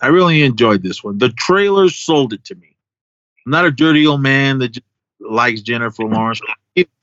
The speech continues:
but like I said, she, I mean, I think her, from what I understand, I don't know the woman.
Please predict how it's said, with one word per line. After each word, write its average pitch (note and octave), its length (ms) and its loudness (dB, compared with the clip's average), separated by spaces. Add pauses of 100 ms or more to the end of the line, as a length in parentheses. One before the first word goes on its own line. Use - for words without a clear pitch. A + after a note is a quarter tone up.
(640)
but A2 160 0 (880)
like A2 180 -2
I A2+ 60 4
said, A2+ 260 0
she, C3 240 2 (100)
I B2 80 0
mean, C#3 180 4
I C3+ 80 2
think E3 280 0
her, A#2 340 2 (420)
from C#3+ 180 2
what C#3 160 4
I C#3 220 0
understand, B2+ 600 -6
I A#2+ 60 -2
don't A2+ 160 -4
know A#2+ 140 -6
the A2+ 100 -4
woman. A2 480 -4